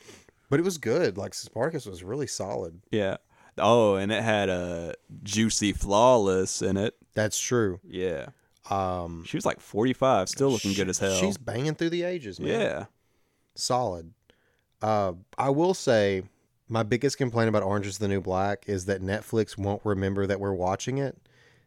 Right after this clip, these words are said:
Speaker 1: So I have to search for it every time, and I don't know what that's about.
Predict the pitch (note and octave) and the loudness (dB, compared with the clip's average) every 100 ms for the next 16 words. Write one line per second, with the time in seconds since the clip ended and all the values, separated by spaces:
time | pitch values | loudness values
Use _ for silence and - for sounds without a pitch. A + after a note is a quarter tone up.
0 | - - A2 B2+ B2+ - A#2+ B2 - B2+ | -6 0 2 2 -4 -2 -4 -4 -4 -2
1 | - G#2+ A2+ G#2+ - G2+ E2 C#2+ G2 G2 | 0 -2 0 -4 -2 -6 -6 -8 -6 -2
2 | A2+ A2 G#2+ F#2+ F#2+ F#2+ - F2+ F2+ D#2 | -2 0 0 0 0 -4 -6 -10 -12 -14